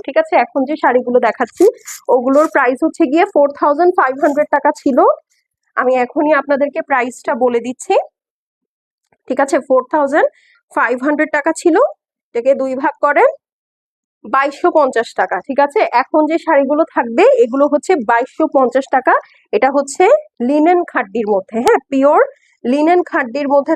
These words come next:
থাকবে, all over digital print করা, সাথে খাড্ডির ওয়ার্ক। ওকে, all over digital print করা, সাথে খাড্ডির ওয়ার্ক। এই যে দেখেন, এইটা হচ্ছে আপনার আঁচল, দেখতে পাচ্ছেন? এই হচ্ছে আপনার আঁচলটা, এটা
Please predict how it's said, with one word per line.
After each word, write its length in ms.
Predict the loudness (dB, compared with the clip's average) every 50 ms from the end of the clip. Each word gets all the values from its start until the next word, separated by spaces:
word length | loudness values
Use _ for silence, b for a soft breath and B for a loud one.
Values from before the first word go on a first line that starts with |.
| -4 -4
থাকবে, 300 | -8 -8 -4 -2 -2 0 0 0 0 2
all 160 | 2 2 2 2 0
over 160 | 0 0 -2 -2 -2 -4
digital 320 | -4 -4 -2 0 0 0 0 0 -2
print 240 | -2 0 -2 -2 -2 0
করা, 220 | 0 2 2 2 2 0 b b b b b b b b -18 -10
সাথে 400 | -4 -2 -2 -2 -2 _ -2 -2 -2 -2 -2 -6 -6
খাড্ডির 480 | -4 -4 -4 -4 -4 -2 0 0 2 0 0
ওয়ার্ক। 300 | 0 0 0 0 -2 -4 _ -20 _ _ _ _ _ _ _ _ _ _ _ _ -6 -4 -4
ওকে, 200 | -4 -2 -2 0 0 2 2
all 120 | 2 0 0 -2
over 140 | -2 -2 -2 -2
digital 320 | -4 -8 -8 -6 -6 -6 -6 -4 -6
print 220 | -6 -6 -6 -6 -2 -2
করা, 160 | 0 0 0 -2 -4
সাথে 240 | -6 -8 -6 -4 -4 -4 -4 -4
খাড্ডির 340 | -6 -6 -6 -4 -6 -2 0 2
ওয়ার্ক। 220 | 2 2 0 0 _ 0 0 2
এই 100 | 2 2 0 -2
যে 60 | -6 -6 -6
দেখেন, 240 | -8 -10 _ -20 -20 _ _ _ _ _ _ _ _ _ _ _ _ _ _ _ _ _ _ _ 0 0
এইটা 160 | 2 2 0 0 0
হচ্ছে 200 | -2 -4 -2 -4 -4 -4
আপনার 240 | -4 -4 -4 -4 -4 -6 -8 _ _ _ _ _ _ _ _ _ -10 -10
আঁচল, 300 | -8 -4 -2 -2 -2 -2 -6 _ _ _ _ _ _ _ _ _ _ _ _ _ _ _ -4 -2
দেখতে 200 | -2 -2 0 -2 -4 -2
পাচ্ছেন? 260 | -2 -2 0 0 0 2 2 2
এই 80 | 2 2
হচ্ছে 180 | 0 -2 -2 -2 -4 -2
আপনার 180 | -2 -2 -2 -2 0 -2
আঁচলটা, 360 | -4 -2 -2 -2 0 0 0 -2 -2
এটা 100 | -2